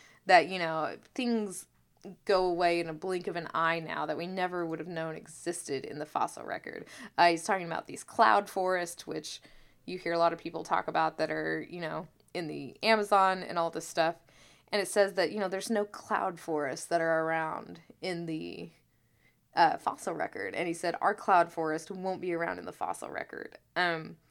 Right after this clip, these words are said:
one of the common things that people talk about, like, the beginning of this sixth mass extinction, are these passenger pigeons, right?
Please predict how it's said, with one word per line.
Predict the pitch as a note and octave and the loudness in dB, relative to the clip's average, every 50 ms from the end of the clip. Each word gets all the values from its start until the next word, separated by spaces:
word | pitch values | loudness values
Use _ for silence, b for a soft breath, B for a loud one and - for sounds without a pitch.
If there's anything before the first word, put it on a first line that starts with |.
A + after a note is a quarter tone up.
| b b b b b | b b b b b
one | A#3+ B3 A#3+ | 4 4 6
of | A3 | 6
the | G#3 F#3 F3 E3 E3 D#3 D#3 - _ _ _ - | 6 6 6 6 4 4 2 -2 _ _ _ -18
common | - - - A3 G3 F#3+ F#3 F#3 E3+ E3 E3 E3 | -14 -6 0 2 2 2 2 0 -2 -4 -4 -6
things | E3 - F3+ E3 E3 D#3+ D#3+ | -6 -6 -6 -4 -4 -6 -8
that | - E3 | -10 -10
people | - - D#3+ - C#3+ | -8 -10 -8 -8 -8
talk | C#3+ - D#3 D3+ - - | -4 -2 -2 -2 -2 -2
about, | D3+ D#3 D3 D3 - | -2 0 2 2 2
like, | - D#3 D3+ - | 0 -4 -6 -6
the | D3+ | -10
beginning | D#3+ D#3 D#3 D#3+ G#3 G#3 G3+ F#3+ F3 E3+ | -10 -10 -6 -6 -4 -4 -4 -4 -6 -6
of | D#3 D3+ | -6 -4
this | D3+ D3 D3+ - | -4 -6 -6 -6
sixth | - - E3 D#3 - - | -6 -6 -6 -6 -6 -8
mass | F3 E3 D#3+ D#3 - - | -8 -6 -6 -6 -8 -12
extinction, | - - - E3+ E3+ E3+ - - C#3+ C#3+ D#3 E3 B B B B B B B - | -14 -10 -8 -8 -8 -8 -8 -6 -6 -6 -8 -10 B B B B B B B 0
are | F3 F3+ | 2 2
these | D#3+ D#3+ D3+ D3+ - - _ _ _ - - | 2 -2 -4 -4 -6 -12 _ _ _ 0 4
passenger | A#3 G#3+ - - C#4 B3+ C4 A#3+ | 4 4 4 4 0 -2 0 2
pigeons, | - C#4 A#3+ C#4 C4+ C4+ C4+ C4+ - - - _ _ _ _ _ _ _ _ _ _ _ _ _ _ - | 0 0 0 0 0 0 -2 -4 -6 -12 -16 _ _ _ _ _ _ _ _ _ _ _ _ _ _ -2
right? | G#3+ A3 A3 G#3+ G#3 G#3 | 2 2 4 4 2 -2